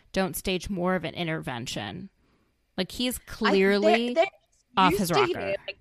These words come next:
Speaker 2: "That's just Jax."
Speaker 1: That's Jax.
Speaker 2: And
Speaker 1: Like, they have, uh, allowed him to behave this way for so long, and he gets away with it, and nobody else does.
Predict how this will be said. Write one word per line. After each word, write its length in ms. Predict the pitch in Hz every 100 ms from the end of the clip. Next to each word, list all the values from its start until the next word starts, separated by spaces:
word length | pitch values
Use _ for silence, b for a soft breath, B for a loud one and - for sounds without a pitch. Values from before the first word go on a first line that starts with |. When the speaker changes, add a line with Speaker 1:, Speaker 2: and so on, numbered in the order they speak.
| -
Speaker 2:
"That's 360 | 202 330 -
just 360 | - 175 - -
Jax." 760 | 269 339 381 165 98 - -
Speaker 1:
That's 380 | - 180 262 -
Jax. 300 | - 285 277 277
Speaker 2:
And 80 |
Speaker 1:
Like, 180 | 214 - B B B -
they 420 | 170 170 196 233
have, 380 | 240 254 254 233 - _ _ _ -
uh, 60 | 190 180 B B B - _ _ _ _ _ _
allowed 800 | 202 190 185 185 196 196 196 190
him 340 | 185 185 190
to 100 | 180
behave 320 | 165 170 190 190
this 180 | 208
way 140 | 214 202
for 180 | - 185
so 260 | - 180
long, 500 | 190 170 160 156 156 B B B _ -
and 240 | 160 165
he 140 | -
gets 240 | 202 214 240
away 220 | 214 180
with 200 | 180 -
it, 220 | 170 160 -
and 240 | 170 170
nobody 360 | 196 214 233 190
else 180 | 175
does. 280 | - - -